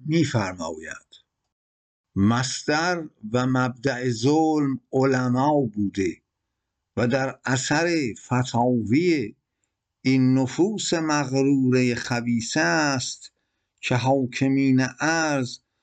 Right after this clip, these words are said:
آنچه را شنیده اید مرتکب شده اند. زمام جاهلین در دست صاحبان وهم بوده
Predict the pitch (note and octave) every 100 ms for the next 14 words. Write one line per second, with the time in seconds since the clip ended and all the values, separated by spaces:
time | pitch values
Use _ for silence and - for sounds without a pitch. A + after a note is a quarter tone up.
0 | _ _ - D#3 F3 D3+ - C#3 C3+ C3
1 | B2 A2 - - B2+ B2+ A#2+ B2 A#2 B2
2 | D#3 D3 D3 - _ _ _ A2+ A#2+ B2
3 | A#2+ - B2 B2 F#3 F#3 - A2 G2+ F#2+
4 | F#2 E2+ - _ _ _ _ A#2 A2 A#2+
5 | D3 D3+ E3+ G3+ G#3 G#3 F3 F#3 F#3 F3+
6 | C#3 E3+ E3 D#3 C3 G#2+ _ _ _ _
7 | - A2 B2 C3 C3+ C3 - C#3 E3 -
8 | - E3+ E3 D3+ A#2 - C3 B2+ - B2+
9 | B2 B2+ A#2+ A2+ A2+ G#2 A#2+ D3 D3+ C3
10 | G#2+ G#2+ F#2+ - _ _ _ _ _ _
11 | _ - B2 A#2 G2 G#2 -